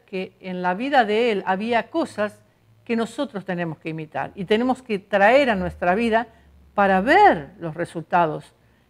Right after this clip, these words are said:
que vio Jesús en su ministerio. Entonces dice, eh, San Juan, el capítulo cinco, diecinueve, dice la palabra del Señor, "Separados de mí, nada podéis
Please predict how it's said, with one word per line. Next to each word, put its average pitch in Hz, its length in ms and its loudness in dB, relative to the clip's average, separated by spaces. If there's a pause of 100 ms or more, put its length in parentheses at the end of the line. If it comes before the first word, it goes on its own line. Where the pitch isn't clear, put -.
que 180 140 -4
vio 196 160 2
Jesús 185 560 -8
en 180 120 -10
su 175 140 -10
ministerio. 156 600 -10 (400)
Entonces 262 360 -2
dice, 277 380 -2 (220)
eh, 196 380 4
San 208 200 -2
Juan, 269 460 4 (400)
el 190 180 -4
capítulo 208 520 0
cinco, 247 600 2
diecinueve, 208 840 0 (640)
dice 226 240 -4
la 247 160 8
palabra 247 380 8
del 208 180 2
Señor, 262 520 -2 (460)
"Separados 311 1200 6
de 196 220 2
mí, 294 280 4 (1500)
nada 320 680 6 (640)
podéis 233 760 2